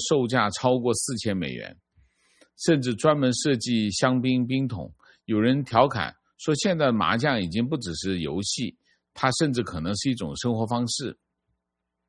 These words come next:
当然，争议也开始出现，一些品牌推出，呃，几百美元的麻将套装，啊，有的用 Hello Kitty 或者用一些图案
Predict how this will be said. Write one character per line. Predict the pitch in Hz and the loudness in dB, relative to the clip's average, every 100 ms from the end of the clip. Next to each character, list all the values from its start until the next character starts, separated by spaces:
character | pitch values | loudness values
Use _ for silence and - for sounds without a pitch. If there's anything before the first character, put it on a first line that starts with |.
| _ _ _ - - - | _ _ _ -18 -18 0
当 | 120 120 | 4 4
然， | 104 98 | 2 0
争 | - 143 | 2 2
议 | 143 | 2
也 | 131 76 | 2 0
开 | - 113 | -2 -2
始 | 98 78 | -2 -8
出 | 90 92 | -8 -4
现， | 117 104 - _ _ _ - - - - | 0 -2 -4 _ _ _ -20 -20 -20 -6
一 | 165 | 0
些 | 185 | 2
品 | 147 117 | 2 0
牌 | 87 107 | 2 0
推 | 110 139 139 | 2 0 0
出， | 120 131 131 127 _ _ _ _ _ _ | 0 0 0 -2 _ _ _ _ _ _
呃， | - 98 98 95 92 92 90 | -4 -2 0 0 0 0 -2
几 | 90 117 | -2 -2
百 | 151 143 | 6 6
美 | 143 104 | 6 2
元 | 80 80 98 | 0 -2 0
的 | 113 104 95 87 82 | 2 2 2 0 -2
麻 | 85 73 104 | -2 -2 0
将 | 131 117 101 | 2 0 -2
套 | - 117 | 0 0
装， | 101 110 110 113 - _ | 2 0 0 -6 -12 _
啊， | - - - - _ - _ | -20 -18 -18 -20 _ -20 _
有 | - 95 | -2 0
的 | 92 113 | 2 2
用 | 127 131 120 | 4 2 2
Hello | 98 135 131 | 2 2 2
Kitty | - 156 135 95 - _ _ | 2 -2 -2 -8 -8 _ _
或 | - 139 | -2 0
者 | 98 | 0
用 | 95 123 120 | 0 2 2
一 | |
些 | 113 123 | 0 -2
图 | 104 - 87 | -2 -4 0
案 | 123 117 73 | 2 0 -4